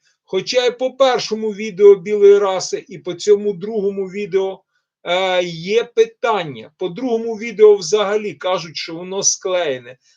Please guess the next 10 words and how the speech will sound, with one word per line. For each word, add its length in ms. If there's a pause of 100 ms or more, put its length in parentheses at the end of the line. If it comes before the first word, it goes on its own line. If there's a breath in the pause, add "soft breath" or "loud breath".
(100)
Неозброєним 840
оком 380
спеціалісти 840
по 200
компам 600
кажуть, 320
що 160
неозброєним 800
оком 340
видно, 360